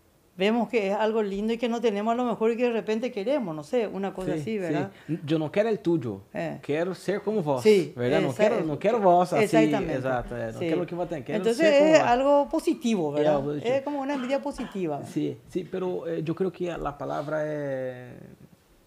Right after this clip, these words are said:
Speaker 2: una admiración, pero hay una palabra que es como una mentoría. Por ejemplo, yo tengo
Speaker 1: Mm.
Speaker 2: varias personas en mi vida que yo le miro como un mentor. Y, y, y me gusta hablar con esa persona, me gusta. Yo tengo un problema, le mando mensaje, "¿Qué te parece eso y eso?".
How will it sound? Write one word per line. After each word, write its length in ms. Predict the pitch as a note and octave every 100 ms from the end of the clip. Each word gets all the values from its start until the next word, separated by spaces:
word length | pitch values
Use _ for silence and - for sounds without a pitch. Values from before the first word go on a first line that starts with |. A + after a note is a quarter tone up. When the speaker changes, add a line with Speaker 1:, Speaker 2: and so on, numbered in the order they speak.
| _ _ _ _ _
Speaker 2:
una 180 | F#3 F3+
admiración, 760 | D#3+ D#3+ E3 C#3+ - D#3+ E3 C#3+
pero 240 | D3 D3 D3
hay 160 | C3+ D#3+
una 180 | E3 D3+
palabra 380 | C#3 C3 B2+ A#2+
que 100 | C3+
es 60 | C3 -
como 200 | F#3 F#3
una 160 | E3+
mentoría. 640 | D#3+ D3+ D3 C#3+ B2 A2 G#2+ _
Por 100 | A2+
ejemplo, 200 | A2+ F3
yo 60 | E3+
tengo 160 | D#3
Speaker 1:
Mm. 20 | B2
Speaker 2:
varias 220 | D3+ D#3
personas 400 | - C3+ C3+ B2
en 120 | B2+
mi 120 | B2
vida 340 | A#2 C#3 E3 C3+
que 160 | -
yo 160 | C3 C#3
le 140 | C#3
miro 300 | C3+ C3 D3 D3
como 220 | D3 D3 D3+
un 100 | C#3+
mentor. 440 | D#3+ D3+ C3 A#2+ - _ - _ _ -
Y, 520 | B2 B2+ B2+ B2 B2+ C3
y, 200 | C#3+ A#2+ - - -
y 100 | D3
me 140 | C3
gusta 380 | B2 C#3+ G3 -
hablar 200 | C#3+ C#3+
con 100 | C#3+
esa 180 | C3 C#3
persona, 360 | A#2+ - D3 C#3
me 120 | B2+
gusta. 360 | C#3 D#3+ F3 - _ - -
Yo 80 |
tengo 140 | C#3 D#3+
un 60 | D#3
problema, 300 | C#3 D#3 D#3+
le 80 | D3
mando 160 | D#3
mensaje, 460 | D3 C3 - D#3+ D3+
"¿Qué 120 | -
te 120 | -
parece 600 | - F#3+ F#3 F3+ D3+ F3
eso 220 | F3+ - E3
y 100 | F3+
eso?". 200 | E3+